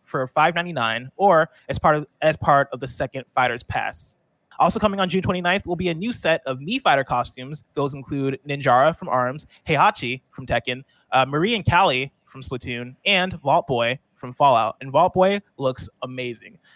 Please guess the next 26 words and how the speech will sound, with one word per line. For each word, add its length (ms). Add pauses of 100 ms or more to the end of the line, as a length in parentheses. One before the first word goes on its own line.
(280)
Um, 360
those 180
will 60
be 80
available 340
for 140
seventy-five, 420 (100)
<clears throat> 220
seventy-five 540
cents 320
each. 280 (680)
A 60
new 140
Spirits 320
feature 380
will 200
let 200
you 80
replay 460
past 260
matches 380
for 160
a 60
high 140
score, 540
and, 300